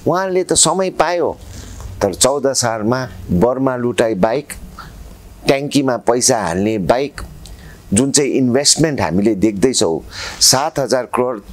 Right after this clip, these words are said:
छोडिदिनुहोस् न, म्युचुअल fund छोडिदिनुहोस्, primary stock market छोडिदिनुहोस्,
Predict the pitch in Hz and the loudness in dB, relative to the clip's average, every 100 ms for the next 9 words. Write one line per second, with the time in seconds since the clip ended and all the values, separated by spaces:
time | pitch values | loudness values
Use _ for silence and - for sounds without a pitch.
0 | - - 127 135 175 190 190 139 123 135 | -6 0 2 2 0 0 0 2 2 2
1 | 135 127 120 123 123 117 107 113 120 117 | 0 0 2 0 0 2 2 2 0 0
2 | 113 - - - - 101 - 123 131 127 | -2 -6 -8 -10 -4 -2 0 0 0 -2
3 | 123 - 127 120 113 120 120 123 - 104 | 0 2 2 2 0 0 0 2 2 2
4 | 117 135 | 2 0